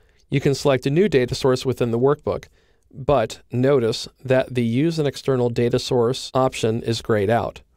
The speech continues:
The reason that's the case is because you can change a data source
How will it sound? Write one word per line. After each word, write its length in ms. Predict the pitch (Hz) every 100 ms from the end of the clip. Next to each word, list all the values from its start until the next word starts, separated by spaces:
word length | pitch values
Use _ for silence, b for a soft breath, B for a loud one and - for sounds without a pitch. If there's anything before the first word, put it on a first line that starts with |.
| _ _ _ _ _
The 100 | -
reason 280 | 147 139 135
that's 240 | 127 113 -
the 60 |
case 460 | 123 202 127 - - -
is 200 | 135 127
because 500 | 139 143 127 127 -
you 140 | 139
can 140 | 135 123
change 280 | 180 180
a 60 | 156
data 300 | 131 123 127
source 380 | - 127 117